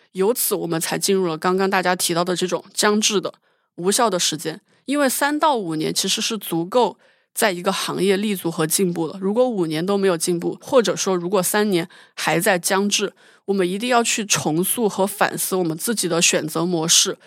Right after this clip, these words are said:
和思考模式，一定要在未来有非常强的改变的决心去改变这个现状，不然三年、五年、十年之后，我们还是会处在这样的一个状态。所以我觉得接下来还是很希望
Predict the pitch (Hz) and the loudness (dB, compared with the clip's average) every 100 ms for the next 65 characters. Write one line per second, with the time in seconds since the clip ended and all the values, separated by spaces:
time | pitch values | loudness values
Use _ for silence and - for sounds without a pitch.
0 | - - 180 - 233 233 - 156 156 160 | -20 -6 0 2 4 2 0 -4 -2 0
1 | - 185 - - 185 190 254 240 240 240 | 0 0 -6 -10 -6 -2 0 2 2 2
2 | 277 214 147 - _ _ _ 190 180 247 | 2 0 0 -6 _ _ _ -4 0 0
3 | 247 226 - 160 175 214 - 147 160 202 | 2 2 2 0 -2 -2 0 0 2 0
4 | 202 175 160 165 - 240 - 254 190 160 | 0 0 0 2 0 -2 -4 -2 -2 0
5 | 208 208 180 - 165 180 - - 240 226 | -2 0 0 0 -2 -6 -14 0 2 2
6 | 233 240 214 202 160 175 - 175 185 196 | 0 0 2 2 0 0 0 0 0 -2
7 | 226 - _ _ _ - 180 175 - 151 | -6 -8 _ _ _ -4 -2 -2 -2 0
8 | - 254 208 - 165 151 175 165 156 170 | 2 2 -2 -2 -6 -2 -2 -2 -4 0
9 | 202 165 - - - 196 208 220 170 165 | 2 2 -4 -14 -8 -2 0 0 0 -2
10 | 180 - - _ - 233 240 208 - 180 | -4 -6 -20 _ -4 -2 2 0 0 -2
11 | 220 196 170 - 208 | -2 -2 -2 2 0